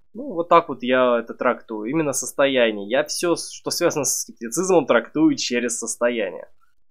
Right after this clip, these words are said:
Да. И слово "вера", замечу, здесь используется в широком значении, в исконном, в греческом.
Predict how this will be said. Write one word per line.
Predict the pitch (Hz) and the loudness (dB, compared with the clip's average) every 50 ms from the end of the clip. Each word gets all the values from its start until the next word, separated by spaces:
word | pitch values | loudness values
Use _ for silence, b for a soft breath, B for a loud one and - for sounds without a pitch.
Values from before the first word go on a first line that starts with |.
| _ _ _ _ _ _ _ _ _ _ _ _ _ _ _ _ _ _ - - _ | _ _ _ _ _ _ _ _ _ _ _ _ _ _ _ _ _ _ -20 -20 _
Да. | - 110 95 87 - - - _ _ _ _ _ _ _ b b b b b _ | -6 -4 -4 -4 -6 -10 -20 _ _ _ _ _ _ _ b b b b b _
И | - 156 | -2 0
слово | 143 - - 160 180 170 139 127 | 0 4 6 8 8 10 10 8
"вера", | 120 113 120 131 160 208 233 240 214 | 8 6 6 6 8 10 10 8 10
замечу, | 196 208 196 190 190 180 147 - - 123 113 107 107 | 10 8 8 8 6 4 4 2 0 -2 -4 -6 -8
здесь | 101 107 147 175 208 | -2 -2 0 0 0
используется | 208 - - - 165 196 202 190 185 175 170 - 175 175 170 | -2 -4 -2 2 4 4 4 4 4 2 2 0 0 0 0
в | 165 | 0
широком | - - 120 120 139 185 202 - 208 185 165 | -2 0 2 4 6 6 6 4 2 0 0
значении, | 147 147 147 139 135 - - 135 127 117 113 113 110 | 2 4 4 4 4 0 -2 -2 -2 -2 -2 -2 -4
в | 104 107 | -4 -4
исконном, | 113 - - - 147 170 190 196 175 151 123 117 107 | -6 -8 -4 2 6 6 8 8 6 4 2 2 0
в | 107 | -4
греческом. | 104 113 110 123 151 147 - - - - - 110 104 - | -8 -4 0 0 2 2 2 0 0 -2 -4 -6 -10 -12